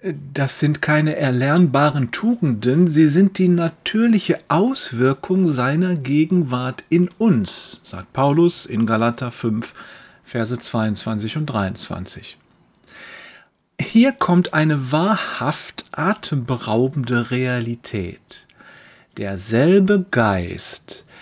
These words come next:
der bei der Schöpfung über den Wassern schwebte und Jesus von den Toten auferweckte,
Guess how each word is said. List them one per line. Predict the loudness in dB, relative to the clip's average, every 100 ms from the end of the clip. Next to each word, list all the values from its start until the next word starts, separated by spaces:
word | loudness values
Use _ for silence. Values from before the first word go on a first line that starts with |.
| -18 -4
der | -2
bei | 0 0
der | 0 -2
Schöpfung | -4 -2 0 -2 -4 -4 0 0 -2 -2
über | 0 2 0
den | 0 -2 -2
Wassern | -2 -2 -4 -6 -6
schwebte | -6 -4 2 2 0 -6 -2 -2 -4 -10 -20 -20 -4
und | 0 2
Jesus | 6 6 6 4 2
von | 0 0
den | 0 -2
Toten | 2 4 4 -2
auferweckte, | -2 -2 -2 -6 -6 -6 -8 -8 -6 -6